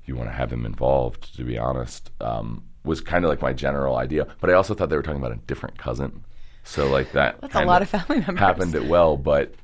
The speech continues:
Speaker 1: um, yeah, I don't think Nick is worried. I'm always like, "You have so much on your fucking plate, and I don't feel like I do anything. Like, what should I be doing?" And,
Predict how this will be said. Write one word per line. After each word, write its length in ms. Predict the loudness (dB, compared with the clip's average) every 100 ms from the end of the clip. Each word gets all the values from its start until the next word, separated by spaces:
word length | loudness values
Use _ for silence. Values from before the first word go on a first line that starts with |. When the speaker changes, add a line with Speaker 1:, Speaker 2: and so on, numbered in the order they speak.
| 0
Speaker 1:
um, 440 | 2 2 0 -6 -12 -10
yeah, 300 | 2 4 6
I 120 | 6
don't 200 | 4 2 0
think 280 | -2 0
Nick 280 | -4 -4 -4
is 160 | -6 -4
worried. 300 | -2 0 0
I'm 140 | 4
always 300 | 6 6 4
like, 420 | 2 2 0 -10 -4
"You 160 | -2
have 240 | 0 -2 -4
so 580 | -10 -10 -4 2 2
much 220 | 2 -2 0
on 100 | -2
your 80 | 0
fucking 320 | 0 0 -2
plate, 260 | 2 2 4
and 100 | 2
I 60 |
don't 160 | 2 4
feel 80 | 2
like 140 | 2
I 40 |
do 140 | -2 -2
anything. 840 | 0 0 0 0 0 2 0 -2 -6 -14 -20 -20 -6
Like, 480 | 0 2 0 -2 -14 -20 -20 -20 -20 -20 -20 -20 -2
what 160 | 0 2
should 140 | 2
I 100 | 2
be 140 | 2
doing?" 520 | 4 4 6 4 2 0
And, 440 | 0 0 -2